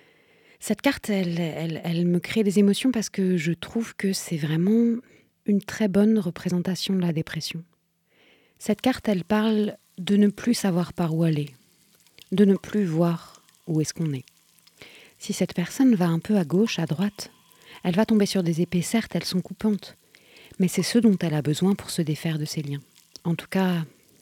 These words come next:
je crois que ça fait un bout de temps qu'elle est là. Et qu'elle a oublié le chemin pour faire autre chose, qu'elle a oublié le chemin pour, euh, regarder ailleurs. Le huit d'épée, il me parle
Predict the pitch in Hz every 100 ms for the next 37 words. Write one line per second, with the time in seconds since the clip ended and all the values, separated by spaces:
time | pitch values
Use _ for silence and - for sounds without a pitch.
0 | - - 226 - 190 185 170 165 - 165
1 | 170 160 139 131 135 _ _ _ _ _
2 | _ _ _ - 185 185 180 180 175 214
3 | 208 185 175 180 196 - 170 165 - -
4 | 175 170 151 147 190 185 180 190 196 190
5 | - 175 180 202 - - 165 160 156 151
6 | 151 - - 170 175 160 170 165 160 170
7 | 175 165 _ _ _ _ _ - - -
8 | 180 170 170 185 175 202 254 - - -
9 | - 175 175 185 202 214 208